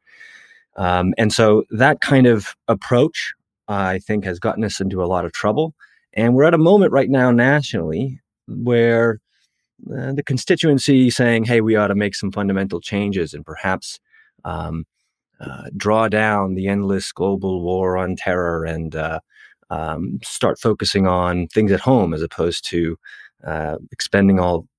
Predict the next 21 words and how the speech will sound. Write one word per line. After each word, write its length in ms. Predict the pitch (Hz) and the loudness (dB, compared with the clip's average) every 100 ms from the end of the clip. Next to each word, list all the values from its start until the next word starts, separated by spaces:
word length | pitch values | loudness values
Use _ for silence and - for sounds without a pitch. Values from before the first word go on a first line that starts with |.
| _ | _
this 280 | 127 98 - - | -8 -6 -6 -4
blood 260 | 98 92 | 0 0
and 140 | 87 85 | 0 -2
treasure 380 | - 95 87 80 | -2 -2 -2 -4
abroad 500 | 80 120 98 78 78 | -2 0 0 -2 -6
on 140 | 82 | -8
things 240 | 87 85 | -6 -6
that 140 | - - | -6 -4
don't 360 | 90 87 - - - - _ - | -4 -4 -6 -16 -20 -20 _ -6
conform 420 | 101 87 98 90 | -4 -2 -2 -2
to 160 | 82 82 | -2 -2
our 120 | 82 | 0
interests." 560 | 117 - - - - - - - _ | 0 -2 -8 -10 -12 -14 -18 -20 _
Um, 360 | 98 92 87 85 - | -2 0 0 -2 -2
I'm 140 | 98 | -2
glad 300 | 92 101 110 | 2 2 2
that, 160 | 101 - | 0 0
that 240 | 101 101 - | 0 0 0
those 260 | 110 107 | 0 0
voices 540 | 87 98 104 - 98 90 | 2 2 2 0 -2 -2
are 320 | 85 82 82 | -4 -4 -8